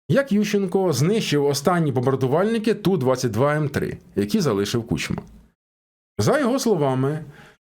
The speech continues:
Кучма, незважаючи на тиск С Ш А, незважаючи на те, що порізали шістдесят бомбардувальників, все ж вирішив залишити на озброєнні десять Ту двадцять два М три та ракети до них.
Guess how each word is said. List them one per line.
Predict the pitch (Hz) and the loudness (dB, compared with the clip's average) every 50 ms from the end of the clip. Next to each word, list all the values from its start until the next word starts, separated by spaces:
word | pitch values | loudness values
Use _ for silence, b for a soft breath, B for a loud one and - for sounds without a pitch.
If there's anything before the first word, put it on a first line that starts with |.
| _ _ - | _ _ -2
Кучма, | 262 294 151 - 175 156 151 143 127 117 104 95 82 - 92 | 0 0 0 0 0 0 2 2 2 0 0 -2 -4 -4 -2
незважаючи | 110 147 143 180 196 170 196 220 196 165 151 139 135 - 139 135 120 110 104 92 85 - - | -2 0 0 0 0 2 2 2 2 2 0 0 -2 0 0 0 0 0 0 -2 -2 -2 -2
на | 113 143 165 156 143 | 0 0 2 0 0
тиск | 135 143 180 185 - - - | 0 0 0 0 0 -2 -6
С | - | -6
Ш | - - 170 180 | -4 0 0 2
А, | 202 208 208 190 156 - - - | 2 2 0 -2 -4 -6 -4 -4
незважаючи | 127 123 - - 170 190 170 147 135 - 143 135 | -2 0 0 0 2 2 2 0 0 0 0 0
на | 135 131 | 0 0
те, | 131 165 156 139 123 | 0 0 0 0 0
що | - - 123 | 0 -2 -2
порізали | - - 139 170 160 139 123 110 101 | 0 0 0 0 2 0 0 0 0
шістдесят | - 147 143 - 165 139 123 | 0 -2 0 0 0 0 0
бомбардувальників, | 127 135 165 170 180 214 247 247 240 226 220 214 220 220 220 202 208 B B B B B B B B B - | 0 0 0 0 0 0 0 0 0 -2 -4 -2 -2 -2 -2 -2 -4 B B B B B B B B B -6
все | - - 294 285 | 0 0 0 2
ж | 175 143 | 2 2
вирішив | 180 233 269 226 - 254 214 | 2 2 2 0 0 0 0
залишити | 135 135 135 147 190 202 185 160 - 143 131 | 2 2 2 2 2 2 0 0 0 0 2
на | 135 135 | 2 0
озброєнні | 127 104 101 135 156 196 220 226 233 233 208 | 0 0 0 2 2 2 2 2 0 0 0
десять | 147 107 131 143 151 135 - 110 - - B B B B B B | 0 0 0 0 2 0 -2 -4 -4 -6 B B B B B B
Ту | - 185 147 | 0 2 2
двадцять | 131 139 127 - 120 | 2 2 0 0 0
два | 113 127 131 135 | 0 2 2 2
М | 139 151 147 | 0 0 0
три | 175 196 233 247 | 0 0 0 0
та | 247 - 170 | 2 0 0
ракети | 170 156 - 95 85 - 87 | 0 0 -2 -2 -2 -2 0
до | - 98 | 0 0
них. | 82 - - - - | -2 -4 -8 -12 -18